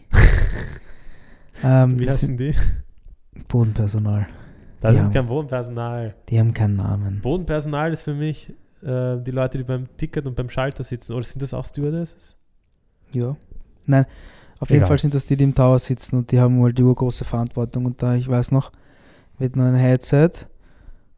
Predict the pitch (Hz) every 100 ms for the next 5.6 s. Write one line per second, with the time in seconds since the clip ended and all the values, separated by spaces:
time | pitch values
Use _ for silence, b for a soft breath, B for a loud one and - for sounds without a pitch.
0 | - 135 123 - 131 - 139 139 135 135
1 | - 131 131 - - - 135 131 127 131
2 | 123 131 - 123 127 127 123 123 127 131
3 | 135 156 180 - - - - 127 117 143
4 | - 127 123 117 123 143 127 127 127 127
5 | - 127 123 127 127